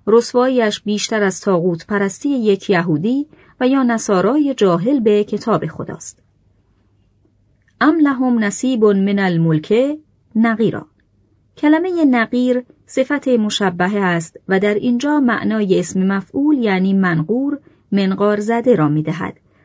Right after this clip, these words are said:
و عبارت است از چیز حقیر و اندکی که مرغ آن را با منقار خود از زمین بر می‌دارد.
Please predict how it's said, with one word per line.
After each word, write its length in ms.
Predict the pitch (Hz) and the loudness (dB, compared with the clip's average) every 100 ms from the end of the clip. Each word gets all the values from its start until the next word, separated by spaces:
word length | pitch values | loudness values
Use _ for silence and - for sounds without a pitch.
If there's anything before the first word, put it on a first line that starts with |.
| _ - | _ 0
و 40 | 247 | 2
عبارت 460 | 247 247 254 254 | 4 2 0 -2
است 240 | 220 202 - | -4 -4 -4
از 380 | - 185 165 180 _ - | -2 0 -2 -6 _ -10
چیز 280 | - 208 190 | -4 0 2
حقیر 500 | 190 226 - 302 285 | 0 0 0 0 2
و 40 | |
اندکی 540 | 240 208 170 170 170 269 | 2 2 2 0 0 -4
که 160 | 262 | 0
مرغ 340 | 185 190 262 190 | 0 0 -2 -2
آن 180 | 196 | -2
را 120 | 220 262 | -2 0
با 140 | 262 | 0
منقار 480 | 208 170 160 269 302 | 2 0 -2 -2 -2
خود 320 | - 269 262 - - - | 0 -2 -2 -8 -16 -4
از 220 | 196 180 | -2 0
زمین 380 | 180 170 185 190 | 0 0 0 0
بر 200 | 233 196 | 2 0
می‌دارد. 520 | 143 156 - - - | -2 -6 -10 -10 -16